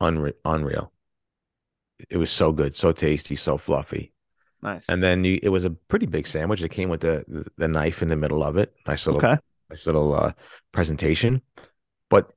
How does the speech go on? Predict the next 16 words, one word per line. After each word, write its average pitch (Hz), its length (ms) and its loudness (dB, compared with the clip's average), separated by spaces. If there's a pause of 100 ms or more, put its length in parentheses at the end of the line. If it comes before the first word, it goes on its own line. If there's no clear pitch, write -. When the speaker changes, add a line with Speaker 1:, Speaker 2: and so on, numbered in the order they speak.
(180)
Speaker 1:
the - 80 -2
sauce 95 340 2
was 95 120 4
awesome. 87 300 2
It 80 40 0
wasn't 80 240 -2
overpowering. 78 640 -4
The, 67 100 -6 (160)
the 73 100 -4
rib 73 340 -2 (680)
was - 320 -2
just - 300 -6
tender 71 540 -2
and 73 140 -6
juicy. 71 420 -2 (720)
Speaker 2:
Nice. - 400 -6